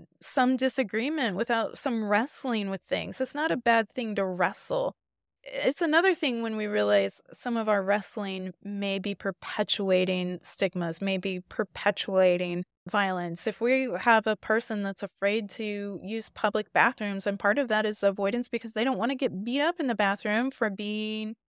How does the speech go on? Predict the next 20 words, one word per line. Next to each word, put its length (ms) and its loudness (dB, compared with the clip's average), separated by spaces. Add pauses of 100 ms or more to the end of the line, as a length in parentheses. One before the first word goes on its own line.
(140)
targeted 840 4 (240)
as 800 4
one 240 -4
gender 280 2
or 160 4
another, 640 2 (580)
then 340 6
we're 80 4
probably 280 4
not 180 2
gonna 480 -2
wanna 460 0
do 360 6
an 120 6
exposure 800 2
around 460 2
contamination 840 -4
in 120 -6
public 340 0 (100)
bathrooms. 960 -2